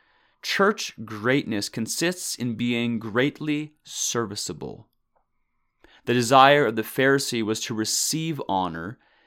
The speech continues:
and to be called master. The desire of the Christian must be to do good and to give himself and all that he has to the service of others. Truly, this is a high standard,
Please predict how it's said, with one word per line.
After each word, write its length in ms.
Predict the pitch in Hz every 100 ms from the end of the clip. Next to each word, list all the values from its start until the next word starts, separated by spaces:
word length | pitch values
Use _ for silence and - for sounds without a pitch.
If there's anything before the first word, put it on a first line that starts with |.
| _
and 120 | - 120
to 80 |
be 120 | 127 123
called 500 | - 123 113 113 107
master. 720 | 104 113 127 - - - - _ _ _ _ _ _ _ -
The 100 | 120
desire 460 | 117 123 113 110
of 80 | 87
the 80 | 98
Christian 800 | - - 214 220 - 90 87 85
must 240 | 101 107
be 100 | 117
to 100 | 113
do 180 | 104 107
good 600 | 90 90 139 110 87 85 _ _ _
and 100 | -
to 80 | 113
give 200 | 104 139
himself 840 | 123 107 - - 165 151 87 - -
and 160 | 113 117
all 340 | - 127 185
that 100 | 185
he 100 | 151
has 680 | 127 - 156 123 92 98 -
to 100 | 117
the 80 | 104
service 520 | - 117 113 113 -
of 100 | 95 -
others. 560 | 98 95 87 - - _ _ _ _ _ _ _ _
Truly, 560 | - - 139 139 95 92
this 320 | 95 117 - -
is 300 | 113 123 110
a 140 | 80
high 320 | 92 - 110 104
standard, 840 | - - - 104 101 95 76 62